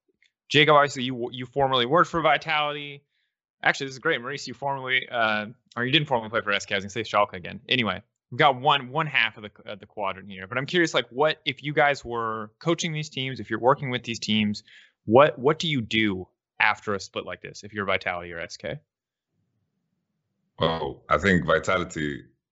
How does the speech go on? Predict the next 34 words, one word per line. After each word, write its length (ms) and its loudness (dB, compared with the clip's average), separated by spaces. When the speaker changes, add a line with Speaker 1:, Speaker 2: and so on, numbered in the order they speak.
Speaker 2:
it's, 180 0
it's 180 2
weird 240 4
because 540 0
I 120 6
think 200 2
they've 180 2
shown 240 -4
glimpses 440 -2
of 120 -6
good 160 -2
things. 380 0
I 80 2
think 340 4
the 80 2
biggest 300 4
issue 180 -6
with 140 0
Vitality 600 2
is 400 -8
I 100 6
think 400 -2
a 80 6
lot 160 6
of 140 0
those 260 -4
losses 360 -2
weighed 260 0
on 160 2
them. 300 -2
They 100 -4
had 140 0
visa 360 2
issues. 540 -4